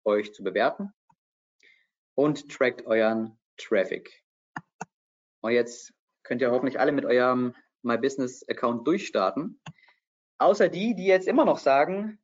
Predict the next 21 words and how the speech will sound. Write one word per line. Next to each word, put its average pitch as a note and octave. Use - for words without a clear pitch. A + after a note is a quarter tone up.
„Benötige E3+
ich E3+
Google F#3+
My D3+
Business B2+
wirklich?“ F3+
Denen D#3+
kann F3+
ich D#3+
jetzt C#3+
auch -
nicht C3+
mehr A#2
weiterhelfen, A#2+
weil A#2+
wir A#2
brauchen C#3
den B2
Account A#2
einfach G#2+
wirklich, A#2